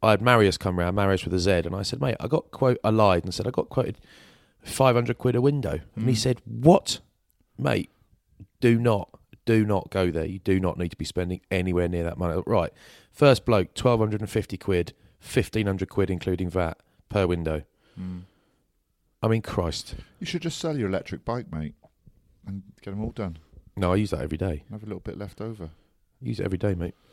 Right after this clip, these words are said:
Speaker 1: Environmentally friendly fella.
Speaker 2: Well, apart from the electricity you're using to charge it.
Speaker 1: Yeah, but, yeah, you're right.
Speaker 2: Yeah.
Speaker 1: I mean, it's, I, I'm yet to find a solar-powered mountain bike that can get me up a hill.
Speaker 2: It's be-, <laughs> it's better than diesel, though.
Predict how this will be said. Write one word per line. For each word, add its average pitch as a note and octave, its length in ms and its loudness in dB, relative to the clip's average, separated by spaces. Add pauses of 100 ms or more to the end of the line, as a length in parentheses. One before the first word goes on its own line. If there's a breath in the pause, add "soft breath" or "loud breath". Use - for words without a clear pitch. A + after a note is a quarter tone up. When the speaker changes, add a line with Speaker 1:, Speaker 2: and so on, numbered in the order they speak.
(960 soft breath)
Speaker 1:
Environmentally F#2+ 440 -2
friendly G#2 260 -4
fella. F2+ 280 -6 (1000 loud breath)
Speaker 2:
Well, - 140 -18 (140)
apart - 160 -6
from F#2+ 120 -12
the F2+ 60 -6
electricity E2 480 -12
you're D#2+ 100 -16 (120)
using D#2+ 220 -16
to F2+ 60 -16
charge G2 380 -12
it. F#2 160 -12 (1600)
Speaker 1:
Yeah, A#2 320 6
but, - 180 -6
yeah, G2+ 180 4
you're F2+ 140 4
right. D#2+ 220 0 (240)
Speaker 2:
Yeah. - 60 -10
Speaker 1:
I - 40 -6
mean, F2+ 100 -2
it's, - 220 -10
I, F2 100 0 (260)
I'm G2+ 140 -2
yet A2 180 2
to - 80 -6
find G2 240 0
a F2+ 40 -4
solar-powered F2+ 640 0
mountain F2 360 -4
bike D#2 200 -4
that D2 80 -8
can - 80 -12
get D#2 140 -4
me E2+ 160 -2
up D#2+ 140 -6
a D#2+ 40 -8
hill. D#2 340 -6
Speaker 2:
It's A2+ 100 -4
be-, - 160 0
<laughs> - 840 -6
it's G2+ 140 -6
better A2 180 -2
than F#2+ 120 0
diesel, D#2+ 360 -6
though. C#2+ 180 -8